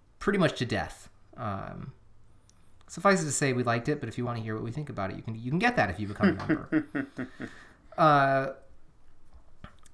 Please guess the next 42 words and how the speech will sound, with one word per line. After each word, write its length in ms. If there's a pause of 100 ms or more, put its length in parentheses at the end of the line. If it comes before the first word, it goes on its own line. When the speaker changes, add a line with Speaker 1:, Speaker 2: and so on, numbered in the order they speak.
(160)
Speaker 1:
so 640 (240)
we're 160
gonna 160
do 160
some 180
more 160
of 80
those, 360
and, 300
and 140
you 80
can 80
get 140
them 80
to 60
become 220
a 60
member. 280
There's 160
different 280
tiers. 500
If 140
you 60
go 80
to 60
wide 200 (220)
angle 240
podium 340
dot 160
com 220
slash 280
donate, 460 (160)
right, 180
like 160
I 40
said, 200
you 80
can 140
join 240
at 100
any 200
time. 440